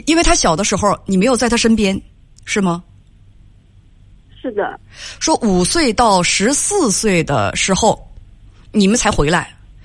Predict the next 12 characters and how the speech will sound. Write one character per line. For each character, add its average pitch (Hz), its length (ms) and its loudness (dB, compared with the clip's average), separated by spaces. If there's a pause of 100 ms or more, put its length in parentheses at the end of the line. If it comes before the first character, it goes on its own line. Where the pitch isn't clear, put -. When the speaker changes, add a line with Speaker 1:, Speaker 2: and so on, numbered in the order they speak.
(160)
Speaker 1:
她 262 100 -4
原 247 140 4
来 240 60 0
是 240 100 -2
留 208 100 0
守 190 120 -2
儿 143 120 -4
童 151 180 -6
啊。 135 220 -6 (1500)
Speaker 2:
对， 277 240 -4
原 254 280 2
来 294 160 0